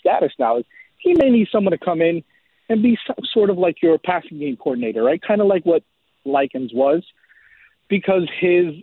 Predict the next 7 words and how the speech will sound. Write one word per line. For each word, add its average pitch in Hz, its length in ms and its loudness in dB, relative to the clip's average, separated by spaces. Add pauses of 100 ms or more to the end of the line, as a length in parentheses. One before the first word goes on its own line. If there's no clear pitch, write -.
(140)
route 160 420 -4
concepts 127 560 -6 (120)
are 135 100 -4
not 151 280 0
as 139 260 -2
intricate 165 540 -2 (140)
as 143 140 -2